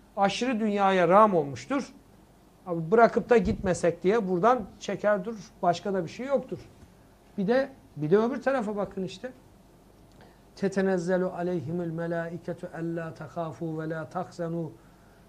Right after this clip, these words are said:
ve ebşirû bil cennetilleti kuntum tuadûn" ayeti de var hocam. Bu ayet-i kerimede melekler iner, sırtlarını sıvazlar. Hatta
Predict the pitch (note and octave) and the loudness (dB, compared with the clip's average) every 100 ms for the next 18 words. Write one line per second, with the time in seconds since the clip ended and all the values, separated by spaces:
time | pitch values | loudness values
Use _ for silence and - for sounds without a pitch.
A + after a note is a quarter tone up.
0 | - F3+ B3+ C#4 - G#3+ G3 F#3+ F3 F3 | 2 10 10 10 4 -2 0 0 0 -2
1 | D#3+ D#3+ D#3+ D#3 E3 D#3+ D#3 - C3 - | -4 -4 -6 -10 -10 -10 -10 -12 -18 -18
2 | C3 D3+ C3 D3 C#3 C3+ D3 F#3 F3+ E3+ | -20 -18 -18 -16 -14 -12 -8 -6 -6 -8
3 | - G#3 F#3+ C3 - - - - - - | -12 -16 -16 -18 -20 -20 -20 -20 -20 -20
4 | - - _ _ - D#3+ D#3+ - - D#3+ | -20 -20 _ _ -10 -8 -8 -10 -8 -6
5 | D#3+ D3 C#3 D3+ D3 D#3+ C#3 B2+ D3+ C#3+ | -6 -10 -10 -10 -10 -10 -12 -10 -12 -14
6 | - D3+ B2+ D3+ D3 C3+ - D3 A#2 D#3 | -14 -14 -14 -14 -14 -16 -16 -16 -10 -10
7 | E3 E3+ D#3+ | -4 -4 -4